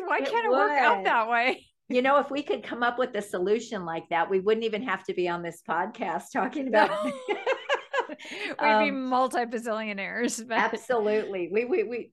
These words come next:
Speaker 2: Elon Musk would have nothing on us, would he? <laughs>
Speaker 1: <laughs>
Speaker 2: But,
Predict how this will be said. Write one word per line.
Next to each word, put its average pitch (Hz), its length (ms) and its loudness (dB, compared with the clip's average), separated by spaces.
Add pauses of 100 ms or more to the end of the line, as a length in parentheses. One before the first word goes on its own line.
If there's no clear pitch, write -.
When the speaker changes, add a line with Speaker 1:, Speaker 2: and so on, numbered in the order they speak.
Speaker 2:
Elon 233 400 0
Musk 208 280 0
would 202 100 -4
have 185 200 -2
nothing 185 440 -4
on 175 180 -8
us, 165 260 -4
would 240 260 2
he? 302 460 0
<laughs> - 20 -14
Speaker 1:
<laughs> - 2000 -4
Speaker 2:
But, 214 240 4